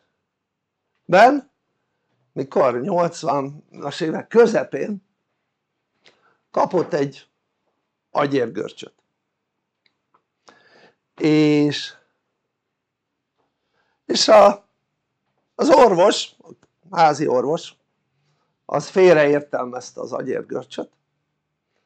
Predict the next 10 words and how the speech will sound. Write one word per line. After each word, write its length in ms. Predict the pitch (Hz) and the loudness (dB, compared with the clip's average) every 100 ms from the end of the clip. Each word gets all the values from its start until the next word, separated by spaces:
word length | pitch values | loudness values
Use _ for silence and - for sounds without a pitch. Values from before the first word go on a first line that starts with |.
| _ _ _ _ _ _ | _ _ _ _ _ _
de 140 | 226 | 2
a 60 | 247 | 4
félreértelmezéstől 1300 | 269 220 180 180 185 180 180 175 170 180 170 185 175 | 4 4 6 4 2 2 0 2 0 -2 -4 -4 -2
nem 200 | 165 135 | -2 -2
lett 200 | 127 139 | -4 -4
jobban 340 | 131 127 123 | -6 -4 -4
apósom, 580 | 120 - - - 208 175 _ _ - | -4 -4 -8 -8 -12 -12 _ _ -16
hanem 380 | 180 127 156 | -10 -8 -8
természetesen 840 | - 143 135 156 151 - 139 - 113 | -2 -2 0 -2 -4 -8 -10 -8 -6
rosszabbul. 640 | 123 127 - 120 156 | -6 -8 -14 -10 -10